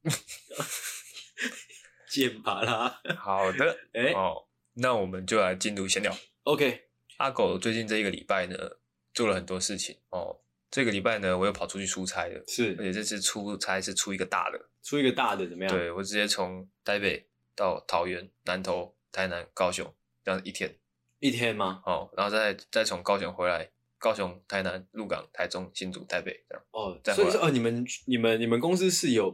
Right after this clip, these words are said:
Speaker 1: 配私人飞机，是不是？
Speaker 2: <laughs> 没有，就是一整天都在开车。
Speaker 1: 哦。
Speaker 2: 哎，开车，然后到那个，到点，然后可能跟客户聊个三十分钟。
Speaker 1: 嗯。
Speaker 2: 哦，再到下一个点，这样。
Speaker 1: 哇，好危险欸。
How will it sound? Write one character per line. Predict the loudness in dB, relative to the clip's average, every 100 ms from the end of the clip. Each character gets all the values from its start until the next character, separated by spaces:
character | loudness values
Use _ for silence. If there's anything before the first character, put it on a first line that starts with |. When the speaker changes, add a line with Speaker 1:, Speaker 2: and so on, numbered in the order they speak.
| 0
Speaker 1:
配 | 0 0 -2 -6
私 | -2 2
人 | 4 4
飞 | 2
机， | 2 -4 -6
是 | -8
不 | -14
是？ | -8 0 2 4
Speaker 2:
<laughs> | 2 -2 -4 -4
没 | 0
有， | 2 4
就 | 4
是 | 4 4
一 |
整 | 2 0
天 | -2
都 | 2
在 | 2 2
开 | 2
车。 | 0 0
Speaker 1:
哦。 | 0 2 2 2 2 -2 -4 -2
Speaker 2:
哎， | -2
开 | 0 0
车， | 2 2
然 | 2
后 | 2
到 | 2 2 2
那 | 0
个， | -2 -4 _
到 | 0 0
点， | 0 -4 -4 _ _
然 | -6 -6
后 |
可 | -4
能 | -6
跟 | -8 -6
客 | -6
户 | -4 -4 -2
聊 | -2 -2
个 | -4 -6 -8
三 | -2 -2
十 | -2
分 | -6 -6
钟。 | -6 -8 _
Speaker 1:
嗯。 | -6 -6 -6
Speaker 2:
哦， | -2
再 | 0 2
到 | 2
下 | 0 0
一 |
个 | -2
点， | -14 -12
这 | -12
样。 | -12 _ _ -18 -8
Speaker 1:
哇， | -2
好 | 4
危 | 6 6
险 | 4 2
欸。 | 0 -8